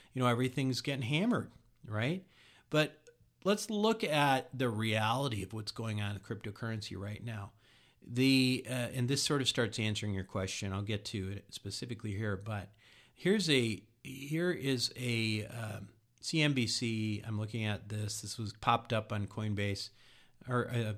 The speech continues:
Coin. It's one of, one of the, uh, newsletters that I read, um,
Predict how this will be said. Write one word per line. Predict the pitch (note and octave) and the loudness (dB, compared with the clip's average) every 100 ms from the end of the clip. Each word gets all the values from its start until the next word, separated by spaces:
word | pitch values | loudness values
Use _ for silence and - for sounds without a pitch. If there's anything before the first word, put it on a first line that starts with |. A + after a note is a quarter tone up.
| - | -8
Coin. | - A#2+ G#2 G#2 G#2 - | -6 -2 0 0 -2 -4
It's | A#2+ | -4
one | D#3 D#3 | 0 2
of, | C#3 | 0
one | D3+ C#3+ E3 F3 | -4 -4 2 4
of | C#3+ | 4
the, | A2+ G#2+ G#2 | 2 0 2
uh, | F#2+ F#2+ - - _ _ - | 0 -4 -8 -16 _ _ 0
newsletters | B2 A#2+ A2 G#2+ G2+ G2 | 4 4 4 2 0 0
that | G2 | -2
I | |
read, | F#2 F#2+ F#2+ F#2+ - - - _ _ | -2 -2 -2 -2 -8 -20 -20 _ _
um, | G#2+ G2 F2+ A2+ | -2 -2 -2 -6